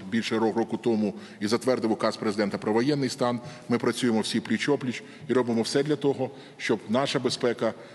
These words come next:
щоб наша оборона, щоб наше військо, щоб Україна в цілому отримала дуже потужну підтримку з боку законодавчого органу. І тому я хочу подякувати усім, хто долуч-, долучався до,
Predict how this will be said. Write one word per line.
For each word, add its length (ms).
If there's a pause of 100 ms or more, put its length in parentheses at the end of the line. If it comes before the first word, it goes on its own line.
щоб 200
наша 280
оборона, 500 (340)
щоб 220
наше 340
військо, 400
щоб 260
Україна 560
в 60
цілому 560 (260)
отримала 440
дуже 420 (300)
потужну 520
підтримку 520
з 60
боку 420 (220)
законодавчого 640
органу. 220
І 40
тому 180
я 60
хочу 260
подякувати 480
усім, 320 (260)
хто 360 (120)
долуч-, 640 (140)
долучався 480
до, 200